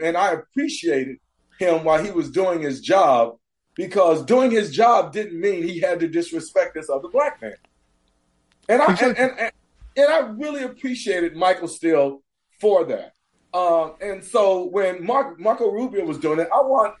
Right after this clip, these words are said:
Speaker 1: Val,
Speaker 2: Val
Speaker 1: Val Deming.
Speaker 2: Deming. Val Deming,
Speaker 1: I
Speaker 2: sorry.
Speaker 1: want Val. First of all, I love her. I think she's
Speaker 2: I
Speaker 1: just
Speaker 2: do
Speaker 1: an
Speaker 2: too.
Speaker 1: amazing woman, uh, person. But I want her to spank his ass. I want him out.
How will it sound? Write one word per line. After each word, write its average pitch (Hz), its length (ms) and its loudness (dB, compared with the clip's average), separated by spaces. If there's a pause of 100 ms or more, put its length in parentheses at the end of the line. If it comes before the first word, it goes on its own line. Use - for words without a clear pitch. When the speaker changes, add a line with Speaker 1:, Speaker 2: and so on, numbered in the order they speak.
(100)
Speaker 1:
Val, 185 460 0 (1200)
Speaker 2:
Val 175 220 6
Speaker 1:
Val - 0 -
Deming. 175 200 6 (200)
Speaker 2:
Deming. - 40 -20 (120)
Val 151 180 6
Deming, 143 320 2
Speaker 1:
I - 120 4
Speaker 2:
sorry. 285 100 0
Speaker 1:
want 247 320 0
Val. 220 500 4
First 240 240 -8
of 151 80 -4
all, 131 100 0
I 143 40 -8
love 160 220 -2
her. 123 120 -8
I 139 80 -8
think 147 220 -14
she's 139 280 -10
Speaker 2:
I 160 80 2
Speaker 1:
just 151 180 0
Speaker 2:
do 160 100 2
Speaker 1:
an 135 60 2
Speaker 2:
too. 165 60 2
Speaker 1:
amazing 170 340 2
woman, 135 280 -4 (460)
uh, 147 240 4
person. - 460 -2 (240)
But 190 240 4
I 240 240 2
want 214 440 -2
her 202 260 -2
to 165 140 -10
spank 202 680 -4 (260)
his 170 340 -2 (160)
ass. 127 520 2
I 202 120 2
want 220 280 -2
him 208 300 -8
out. 208 380 0